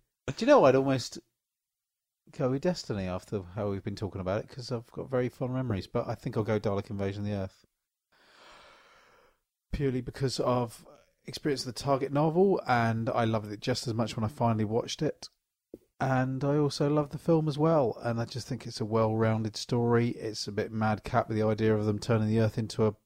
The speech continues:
dirty, great big spaceship. And I love the Robomen as well, as, as Mark was saying, the first of the henchmen, and I like the fact that there's always these henchmen like them, the Ogrons, the pig guards, even though they're a bit silly,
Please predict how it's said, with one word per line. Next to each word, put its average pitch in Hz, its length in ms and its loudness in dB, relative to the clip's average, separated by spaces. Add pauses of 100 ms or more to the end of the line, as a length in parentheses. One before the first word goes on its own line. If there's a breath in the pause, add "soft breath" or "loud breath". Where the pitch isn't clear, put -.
(420)
dirty, 117 220 2
great 110 240 0
big 110 140 -8
spaceship. - 580 -2 (400)
And 117 160 0
I 104 60 4
love 101 180 0
the 113 80 -2
Robomen 101 520 2
as 98 120 -6
well, 101 320 0 (140)
as, 107 240 -8
as 104 220 -8
Mark 107 160 -2
was 104 100 -8
saying, 104 180 -2
the 98 60 -6
first 110 300 -2
of 107 80 -12
the 110 60 0
henchmen, 120 440 -2
and 98 100 -4
I 104 40 -2
like 107 220 0
the 110 60 -18
fact - 260 -6
that 107 60 -16
there's 104 220 -4
always 104 220 -4
these 104 280 -6 (760 soft breath)
henchmen 117 400 -6
like 98 240 -6
them, 101 380 -4 (100)
the 98 100 0
Ogrons, 98 720 2 (300)
the - 100 -10
pig - 400 -6 (560)
guards, 101 400 -2
even 98 120 -10
though 95 80 -6
they're 95 80 -4
a 90 40 -8
bit - 160 -12
silly, 98 420 -8